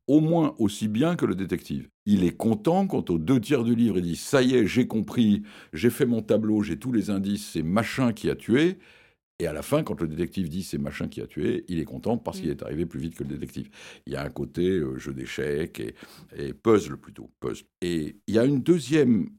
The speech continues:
Speaker 1: catégorie, à, à mon sens, de lecteurs de romans policiers,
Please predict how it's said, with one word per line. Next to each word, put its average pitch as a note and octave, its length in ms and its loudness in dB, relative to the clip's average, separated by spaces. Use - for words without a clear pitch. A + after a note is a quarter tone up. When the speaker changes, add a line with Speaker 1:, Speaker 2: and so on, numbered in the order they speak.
Speaker 1:
catégorie, B2 640 -2
à, G#2+ 180 -2
à D2 280 -10
mon C#2+ 140 -8
sens, E3+ 300 -4
de F2 80 -4
lecteurs E2 280 -4
de G#2+ 80 -4
romans G2+ 180 0
policiers, A#2 680 0